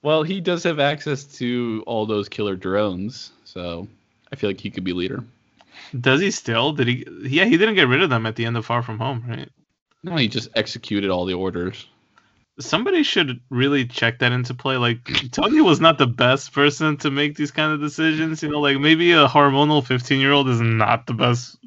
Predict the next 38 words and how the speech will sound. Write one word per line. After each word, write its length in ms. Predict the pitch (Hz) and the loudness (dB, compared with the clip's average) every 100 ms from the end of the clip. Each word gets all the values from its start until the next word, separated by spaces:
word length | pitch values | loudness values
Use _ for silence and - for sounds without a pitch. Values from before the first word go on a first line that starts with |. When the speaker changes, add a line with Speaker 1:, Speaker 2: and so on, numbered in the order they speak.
| - | 0
Speaker 1:
But 80 | 147 | 2
Speaker 2:
person 60 | |
Speaker 1:
that's 140 | 165 262 | 2 0
what 60 | 233 | 0
Speaker 2:
to 60 | |
Speaker 1:
you 80 | 160 | 0
Speaker 2:
lead 100 | 127 | 2
Speaker 1:
need 280 | 113 123 123 135 | 0 0 -2 -6
Speaker 2:
that. 80 | |
Speaker 1:
to, 180 | 131 101 - _ _ _ _ - | -6 -6 -12 _ _ _ _ -4
not 260 | 127 143 139 | 0 0 0
the, 180 | 101 - | -4 -4
a 60 | 104 | -2
bad 200 | 104 95 | -2 -4
decision 360 | 92 101 104 | -6 -8 -6
maker. 240 | 104 104 104 | -6 -4 -4
You 120 | 92 | -4
don't 140 | 135 | -4
need 140 | 120 104 | -4 -6
a 40 | |
bad 220 | 95 92 | -6 -6
decision 540 | 92 98 92 98 76 - _ - | -6 -8 -6 -6 -8 -14 _ -8
maker 260 | 104 95 95 | -6 -4 -4
to 160 | - | -6
lead 560 | 90 90 92 95 95 - | -6 -4 -2 -2 -4 -4
the 120 | 90 | -4
Avengers, 500 | 90 92 98 113 104 | -2 -2 0 -2 -4
but 160 | - 104 | -2 -2
you 100 | 104 | -2
do 340 | - 113 117 | 2 4 6
need 280 | 110 104 101 | 6 4 0
someone 420 | - 101 98 92 | -2 0 0 -2
super 360 | - 98 95 92 | -4 -6 -4 -4
intelligent 640 | 90 87 87 92 87 85 - | -4 -2 -2 -2 -4 -4 -8
who 480 | - 90 90 85 104 - _ _ _ _ _ _ _ - | -8 -4 -2 -4 -8 -12 _ _ _ _ _ _ _ 0
can 240 | 104 98 | 2 2
better 360 | 95 104 107 - | 0 2 2 2
everybody. 680 | 98 95 92 82 78 78 | 0 -2 -4 -6 -8 -10